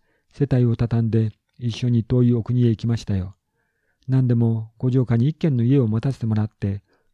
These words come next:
楽隠居のような風で世を終わったそうです。明治になって間もなく、その奥方も亡くなったもんですから、お蝶は初めておいとまが出て、その屋敷から立派に支度をしてもらって、相当の家へ嫁いだという噂ですが、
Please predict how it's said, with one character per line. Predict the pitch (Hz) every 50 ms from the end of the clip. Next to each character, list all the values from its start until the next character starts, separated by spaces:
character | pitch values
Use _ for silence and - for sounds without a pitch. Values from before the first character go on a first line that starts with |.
| _ 120
楽 | 120 120 - 143
隠 | 143 135 123
居 | - 123
の | 123
よ | 127 127
う | 123
な | 120 117 104
風 | 101 127 123
で | 107 113 107 104 104 113
世 | 123 147 151
を | 131
終 | 110
わ | 117 127
っ |
た | - - 131
そ | 113 - 120
う | 110
で | 101 104 101
す。 | - - _ _ _ _ _ _ _ _ _ _ _ _ _ _ _ _ -
明 | 135 143 131
治 | 120 131
に | 123
な | 123 127 127
っ |
て | - - 127
間 | 120 120
も | 123 127
な | 123 117
く、 | - - 120 110 104 107 _ _ _ _ _ -
そ | - - 127
の | 131 131 123
奥 | 113 107 123
方 | 127 120 - 120
も | 120 117 117 113
亡 | 117 113
く | - 147
な | 151
っ | 147
た | - 151
も | 151 156
ん | 151 131
で | 113
す | - -
か | - 107
ら、 | 101 95 98 - _ _ _ _ _ _ _ _ _
お | - 123
蝶 | - - 139 127
は | 123 113
初 | 98 120 123 131
め | 131 117
て | - - 117 113
お | 117 120 131
い | 131
と | - 127
ま | 127 123
が | 123 113
出 | 117 107
て、 | - - 107 104 107 - _ _ _ _ _ _
そ | - 135
の | 131 127
屋 | 123 123 123
敷 | 117 - -
か | - 123
ら | 113 117 113 107 - _ _ -
立 | - 123 120
派 | 110 - 127 123
に | 123 113
支 | -
度 | - 151 143 - 156
を | 139
し | -
て | -
も | 139 127
ら | 123 123
っ | 120
て、 | - _ - 117 113 113 113 _ _ _ _
相 | - - - 135 127
当 | - 131 127
の | 127 127
家 | 127 123 123 123 113 110
へ | 107 -
嫁 | 131 127 - 175 180
い | 156
だ | 139 123 120
と | - 135
い | 143 156
う | 147
噂 | 123 117 117 - 120
で | 110 110
す | - - 110
が、 | 98 90 95